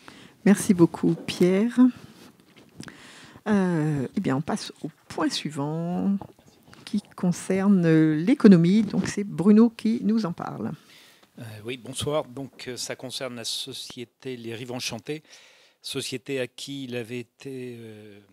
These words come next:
Speaker 2: donné une aide financière dans le précédent dispositif, hein, pour la partie immobilière,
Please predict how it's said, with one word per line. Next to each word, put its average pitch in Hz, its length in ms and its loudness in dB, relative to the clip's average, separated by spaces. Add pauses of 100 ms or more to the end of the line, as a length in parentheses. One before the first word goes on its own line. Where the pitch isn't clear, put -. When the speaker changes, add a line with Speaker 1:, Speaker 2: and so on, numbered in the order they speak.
Speaker 2:
donné 123 260 -14
une 117 200 -14
aide 131 120 -12
financière 123 600 -12
dans 107 180 -16
le 104 220 -16
précédent 117 600 -12
dispositif, 110 840 -16
hein, 131 80 -16
pour - 120 -20
la 110 100 -14
partie - 260 -18
immobilière, 113 600 -12